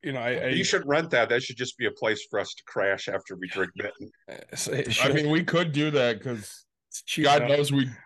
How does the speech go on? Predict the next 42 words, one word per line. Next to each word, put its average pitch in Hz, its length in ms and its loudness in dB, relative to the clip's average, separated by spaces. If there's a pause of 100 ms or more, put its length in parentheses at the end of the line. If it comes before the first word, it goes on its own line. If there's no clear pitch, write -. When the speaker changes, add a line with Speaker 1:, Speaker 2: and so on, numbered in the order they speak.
(120)
Speaker 3:
we 127 120 -4
drink 131 260 -4
a 123 40 2
lot 113 300 4
when 110 120 -2
we're 98 140 -4
there. 107 320 -6 (140)
Speaker 1:
Um, 127 580 -2 (400)
but 160 220 -2
yeah, 139 160 2
so 147 140 -4
I, 143 80 0
I, 139 300 -4 (680)
and 143 300 -6
so 143 120 0
Speaker 2:
Well, 131 80 4
they 113 120 4
Speaker 1:
since 147 120 0
Speaker 2:
kick 151 160 2
us 147 180 6
Speaker 1:
October 135 100 6
Speaker 2:
out 123 160 4
'cause 120 120 -14
they 117 80 -2
need 120 160 -4
to 113 80 0
let 113 160 4
other 113 160 0
people 107 440 -4
in. 101 160 2 (640)
Speaker 1:
Yeah, 117 280 -8
since 156 260 -6
I, 156 160 2
so 139 160 -6
we 160 80 -2
got 190 160 -2
kicked 180 220 -4
out. 202 180 -4
That 156 80 -10
was 180 120 -10
fun. 175 220 -8 (440)
Um, 139 560 2